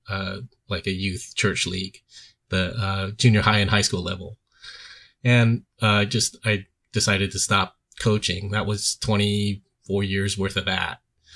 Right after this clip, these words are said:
And, uh, needed to do something else. So I was always, always interested in photography, but I thought, well, you know, maybe I can take pictures of some of these kids, you know, and nobody comes out to take pictures of 'em and share 'em with the families and stuff like that. So,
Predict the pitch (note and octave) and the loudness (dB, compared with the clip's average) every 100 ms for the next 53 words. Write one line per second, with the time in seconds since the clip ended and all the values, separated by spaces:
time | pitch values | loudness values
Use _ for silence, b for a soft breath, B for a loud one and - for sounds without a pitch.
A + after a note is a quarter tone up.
0 | b b - G2 F#2+ F#2+ F#2 G#2 G2+ F#2+ | b b -8 -4 -2 -4 -4 -2 -2 -2
1 | F#2+ F2 - A2 - B2 C3 D#3+ - - | -4 -6 -12 -10 4 6 8 8 6 6
2 | D3 F#3 - - - - _ - G#2+ G2+ | 4 2 4 2 2 -2 _ -2 0 2
3 | G2 G2 A#2 D#3+ D3 E3 C#3 C3 C#3 A#2+ | 0 0 0 0 0 0 0 2 4 4
4 | D#3+ A3 F#3 G2 F#2 - F2+ F2+ F2+ G#2+ | 2 2 2 2 0 -6 -4 -4 -4 -2
5 | B2 F#2 - _ _ _ _ - G#2 G#2+ | 0 -2 -6 _ _ _ _ -8 -2 2
6 | G2+ A#2 A2+ D#3 C3+ G#2+ G#2 G#2+ A#2 A#2+ | 2 2 0 0 0 0 2 2 2 2
7 | A#2 A2+ G#2 A2+ - B2+ B2+ A2 G2+ - | 2 0 0 0 2 0 2 2 2 2
8 | G#2 G2 F#2+ - G2+ G2+ B2+ - F#2+ F2+ | 2 0 -2 -2 0 0 0 0 0 -2
9 | F2+ G#2+ B B B B B G#2+ G2 G#2 | -6 -10 B B B B B 0 4 4
10 | A2 F#2+ G2+ F#2+ F#2+ F#2 - G2 - A2+ | 4 2 0 2 0 -2 -2 -2 2 2
11 | B2+ F#2+ F2+ F2+ F#2 A2+ D3+ C3 _ - | 2 0 -2 -2 0 -2 -2 -6 _ -8
12 | F#2 F#2+ F#2+ F#2 _ - - G#2 G2 F#2+ | -6 -4 -6 -12 _ -6 0 2 2 0
13 | F#2+ - F#2 F2+ _ - F#2+ F#2 F#2+ F#2+ | -2 -4 -6 -8 _ -4 -2 0 -2 -4
14 | F#2 G2 - F#2+ F#2 G2 G2 - - F#2 | -4 -4 -6 -8 -8 -8 -8 -8 -8 -8